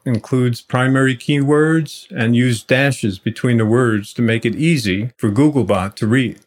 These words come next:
For example, if you have a page about how to shut off your water main to relate to and link to your leak detection service, then make that U R L with dashes between the words.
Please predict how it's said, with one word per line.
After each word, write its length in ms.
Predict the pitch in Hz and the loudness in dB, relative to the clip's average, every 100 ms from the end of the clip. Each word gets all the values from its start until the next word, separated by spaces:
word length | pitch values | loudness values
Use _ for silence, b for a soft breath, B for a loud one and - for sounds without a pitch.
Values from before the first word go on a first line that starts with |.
| _ _ | _ _
For 120 | 131 | 0
example, 500 | 123 113 127 117 - | 0 2 2 0 0
if 140 | 107 104 | -2 2
you 60 | |
have 160 | 123 123 | 0 0
a 40 | |
page 400 | 117 120 127 123 | 0 2 2 2
about 340 | 117 113 110 104 | 0 0 0 -2
how 260 | 131 131 | 0 2
to 100 | 127 | 2
shut 340 | 113 - 135 120 | 0 -2 -2 2
off 280 | 120 117 - | 2 0 -2
your 120 | 101 | -2
water 400 | 104 120 127 117 | 2 2 2 2
main 540 | 101 92 95 - 131 _ _ | 0 -4 -10 -10 -12 _ _
to 120 | - | -4
relate 400 | 104 107 120 117 | -2 0 0 0
to 300 | - 131 117 | -2 0 2
and 120 | 107 104 | 2 2
link 220 | 151 - | 0 -2
to 140 | - | -4
your 220 | 101 95 95 | -2 -2 0
leak 260 | 120 156 | 0 -2
detection 500 | 113 - 98 - 101 | -6 -4 -4 -2 -8
service, 600 | 98 - 90 - 120 - | -6 -4 -4 -6 -10 -8
then 160 | - 107 | -2 0
make 220 | 131 135 | 0 0
that 180 | 131 117 | -2 0
U 240 | 117 123 | 0 2
R 220 | 113 107 110 | 2 2 2
L 200 | 110 101 | 0 0
with 320 | 98 92 _ | -2 -6 _
dashes 480 | 135 143 131 101 87 | -2 -2 -2 -6 -6
between 420 | - - - 101 | -8 -10 -4 -2
the 80 | 98 | -2
words. 600 | 98 107 90 - - - | 0 -2 -2 -8 -18 -20